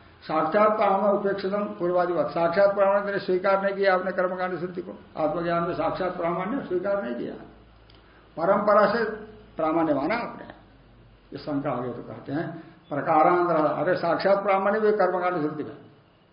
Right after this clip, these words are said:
कहाँ? अपने प्रकरण में जब रहते हैं, ज्ञान कांड प्रकरण से अलग प्रकरण है, कहाँ है वो? अपने प्रकरण में।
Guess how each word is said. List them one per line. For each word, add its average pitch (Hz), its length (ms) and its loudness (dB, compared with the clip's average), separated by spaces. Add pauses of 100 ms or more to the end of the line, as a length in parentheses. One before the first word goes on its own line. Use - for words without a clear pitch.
कहाँ? 170 560 -2
अपने 262 300 4
प्रकरण 220 340 4
में 202 100 0
जब 185 160 6
रहते 139 240 2
हैं, 110 100 -6
ज्ञान 170 260 0
कांड 180 260 0
प्रकरण 180 460 -2
से 208 80 0
अलग 202 480 4
प्रकरण 160 260 0
है, 123 120 -6
कहाँ 185 300 0
है 190 60 2
वो? - 280 -6 (200)
अपने - 220 -8
प्रकरण 110 300 -10
में। - 260 -20